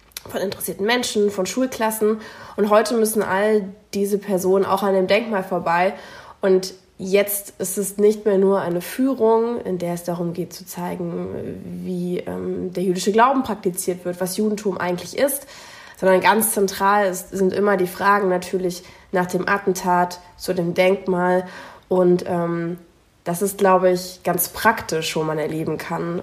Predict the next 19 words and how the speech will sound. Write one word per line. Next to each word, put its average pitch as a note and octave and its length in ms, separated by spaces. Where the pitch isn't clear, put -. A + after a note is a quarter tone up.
oder, - 400
oder D#3 220
man D#3+ 180
spüren F3 460
kann, E3+ 220
dass D#3+ 160
sich - 100
da E3 100
ganz D#3+ 280
viel G3 100
verändert F#3 560
hat. - 180
Ähm, E3+ 140
die E3+ 140
Aufmerksamkeit F3 840
ist - 380
eine E3 220
andere E3+ 480
einfach. C3+ 520